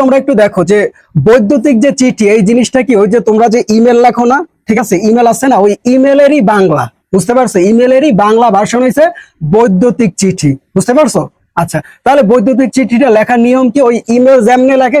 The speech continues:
ঠিক সেম ভাবে, ঠিক আছে? প্রথমে তুমি এই যে ফর্ম দিবা, ফর্ম মানে কি? তুমি নিজে,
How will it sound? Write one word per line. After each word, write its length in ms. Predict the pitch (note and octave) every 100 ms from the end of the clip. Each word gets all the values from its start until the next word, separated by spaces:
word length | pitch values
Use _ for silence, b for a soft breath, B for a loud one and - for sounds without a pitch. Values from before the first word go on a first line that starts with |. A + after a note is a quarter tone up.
| C#4
ঠিক 120 | C4 - -
সেম 320 | A3+ A#3 A#3 G#3
ভাবে, 200 | D#3+ C#3 C#3 -
ঠিক 100 | C4+
আছে? 140 | G#3 G3 - _ _ _ - -
প্রথমে 360 | B3 C4 C#4 G3 G3 B B B -
তুমি 220 | C4 C#4 G#3 - _ _ _ _ -
এই 120 | A#3
যে 60 | G#3+ -
ফর্ম 240 | G#3+ A3+ A#3+ B3
দিবা, 200 | A#3 C4+ C4+ -
ফর্ম 220 | A#3 B3+ C4
মানে 160 | C4+ C#4
কি? 60 | G#3 F3
তুমি 160 | B3 B3+ B3
নিজে, 260 | B3+ F3